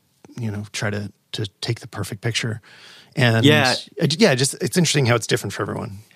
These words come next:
Speaker 2: Oh, totally. Well, one thing is I did go to art school and I went specifically for photography.
Speaker 1: Right.
Speaker 2: And while I didn't really n-,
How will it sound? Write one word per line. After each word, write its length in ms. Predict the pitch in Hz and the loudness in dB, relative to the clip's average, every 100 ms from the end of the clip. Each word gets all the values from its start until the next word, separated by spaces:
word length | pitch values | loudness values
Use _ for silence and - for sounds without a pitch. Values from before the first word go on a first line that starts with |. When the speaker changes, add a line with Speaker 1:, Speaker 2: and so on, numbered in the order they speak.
| _ | _
Speaker 2:
Oh, 140 | 139 135 | 2 2
totally. 340 | 127 123 104 | 4 4 4
Well, 380 | 101 131 135 123 | 6 6 6 4
one 220 | 123 143 156 | 2 2 4
thing 200 | 151 120 | 6 6
is 180 | 107 | 6
I 100 | 113 | 4
did 300 | 104 117 113 | 2 2 2
go 240 | 110 107 101 | 4 4 4
to 460 | - - 92 87 80 | 0 -2 0 0 2
art 220 | 95 90 | 0 0
school 260 | - 82 | -4 -4
and 100 | 82 | -2
I 60 | 82 | -2
went 260 | 85 90 82 | -2 -2 -4
specifically 640 | - - 98 85 87 80 | -4 -2 -2 -2 -2 -4
for 400 | - - 87 85 | -6 -4 0 0
photography. 840 | 82 87 92 92 90 85 85 80 80 | -2 -4 -2 0 -2 -4 -6 -8 -6
Speaker 1:
Right. 180 | - 101 - | -4 -4 -4
Speaker 2:
And 400 | 95 95 90 90 - - | 0 2 0 -2 -10 -4
while 440 | 123 131 113 - _ _ - | 2 4 4 0 _ _ -4
I 100 | 120 | -2
didn't 260 | 107 123 120 | 2 2 4
really 240 | 120 110 | 6 4
n-, 240 | 98 98 | 2 -2